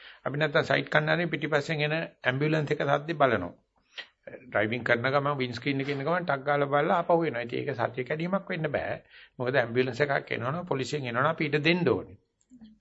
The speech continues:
මේක ඩ්‍රයිවර්ගේ දෝෂයක් නෙවෙයි. ඒ නිසා ඒක <clears throat> ආධුනික ඩ්‍රයිවර් කෙනෙකුට කරන්නත් බෑ.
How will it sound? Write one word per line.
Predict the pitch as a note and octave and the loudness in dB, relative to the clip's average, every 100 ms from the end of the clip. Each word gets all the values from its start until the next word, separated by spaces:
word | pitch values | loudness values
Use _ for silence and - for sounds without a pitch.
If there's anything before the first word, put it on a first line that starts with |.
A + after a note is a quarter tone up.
| _ | _
මේක | A#2+ A#2+ D#3+ | -6 -4 -4
ඩ්‍රයිවර්ගේ | B2 A#2 B2 C#3 D#3+ | 2 2 2 -2 -2
දෝෂයක් | C#3+ D3+ D3 D3+ D3+ | 4 4 6 2 2
නෙවෙයි. | A2 D#2+ - _ _ _ _ _ _ _ _ - - _ _ | -6 -6 -12 _ _ _ _ _ _ _ _ -20 -20 _ _
ඒ | A#2+ | -4
නිසා | A#2 D3+ D#3 | -2 -4 0
ඒක | C#3 C3+ D#3 C3+ A2+ - - - | 0 0 -2 0 -2 -4 -6 -2
<clears throat> | - B2+ B2 A2 | 2 2 2 4
ආධුනික | B2 B2+ D#3 | 4 6 4
ඩ්‍රයිවර් | D#3 D3 D#3 | 6 4 4
කෙනෙකුට | D#3+ F3 A#2+ | 2 2 2
කරන්නත් | A2+ G2 - | 0 -2 -6
බෑ. | E2+ | -10